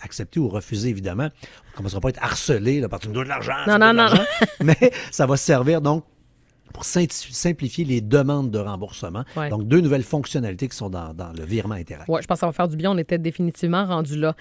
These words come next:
Speaker 1: Ouais.
Speaker 2: Euh, j'ai une amie qui vient d'acheter une télévision intelligente, puis c'est drôle parce que ton prochain sujet, ça va répondre à sa question. Elle me disait, « Catherine, euh,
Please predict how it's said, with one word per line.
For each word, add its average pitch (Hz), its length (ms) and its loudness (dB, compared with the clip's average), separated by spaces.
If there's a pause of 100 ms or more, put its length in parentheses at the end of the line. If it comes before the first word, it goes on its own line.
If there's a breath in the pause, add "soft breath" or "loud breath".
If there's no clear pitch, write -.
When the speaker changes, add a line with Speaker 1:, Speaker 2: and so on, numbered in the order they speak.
(100)
Speaker 1:
Ouais. - 100 -8
Speaker 2:
Euh, 175 220 2
j'ai 175 180 -2
une 202 120 4
amie 254 160 4
qui - 80 -6
vient 190 100 2
d'acheter 170 240 0
une 220 160 2
télévision 165 400 -2
intelligente, 190 540 -2
puis - 80 -14
c'est 175 80 -2
drôle 214 180 -2
parce 208 140 -4
que - 80 -18
ton 185 160 2
prochain 269 320 -2
sujet, 196 280 -2
ça 226 140 0
va 175 80 2
répondre 214 320 -2
à 190 60 0
sa 160 160 -4
question. 160 320 -4
Elle 254 60 -4
me 170 40 -4
disait, « 202 140 -4
Catherine, 269 240 -6 (460 loud breath)
euh, 131 40 -12